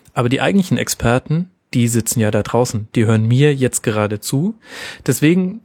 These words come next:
möchte ich euch einfach bitten, wenn ihr Lust habt, Fragen zu stellen an unsere Gäste, dann tut das. Geht auf rasenfunk punkt de, auf der Startseite verlinke ich ein Dokument, in das ihr gerne eure Anmerkungen zur Saison, eure Fragen an unsere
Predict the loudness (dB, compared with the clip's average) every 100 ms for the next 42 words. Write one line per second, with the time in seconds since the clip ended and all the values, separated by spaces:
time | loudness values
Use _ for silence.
0 | -2 -2 -2 -4 -2 -2 -2 -2 0 -2
1 | -2 -4 -2 0 0 0 0 2 2 0
2 | -4 -4 -4 -20 -14 -2 0 0 -2 -2
3 | 0 2 0 -2 -8 _ _ _ -4 -2
4 | 0 -2 -2 0 2 2 -2 -4 -2 -2
5 | -2 -4 -6 -10 -18 -16 -4 -4 -2 -2
6 | -2 -2 -4 0 0 0 -2 0 0 0
7 | 0 -2 -2 -2 0 -2 -2 -2 0 0
8 | 0 -2 -2 -2 0 2 2 0 -2 -2
9 | -2 0 0 2 2 2 -4 _ _ _
10 | _ _ _ _ _ _ -2 0 0 2
11 | 0 2 2 2 2 -2 -8 -20 -12 -2
12 | 0 2 0 2 2 2 0 -2 0 -2
13 | 0 0 2 2 0 0 0 2 -2 0
14 | 0 2 0 2 0 2 0 0